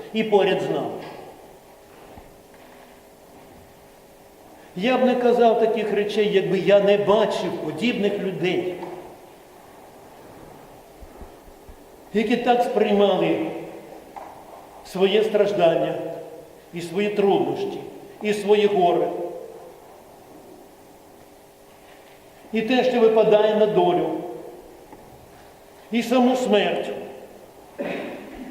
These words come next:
Ми можемо бачити подібних людей.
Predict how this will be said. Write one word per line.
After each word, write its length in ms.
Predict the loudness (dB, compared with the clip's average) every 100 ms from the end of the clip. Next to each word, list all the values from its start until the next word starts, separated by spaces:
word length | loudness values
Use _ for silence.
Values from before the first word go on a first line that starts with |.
| -18 -8
Ми 220 | 0 4 6
можемо 920 | 6 6 4 2 2 0 -2 -6 2
бачити 480 | 4 4 2 0 -2 -4
подібних 440 | -4 -4 -4 -4 -6 -10
людей. 480 | -8 -6 -6 -8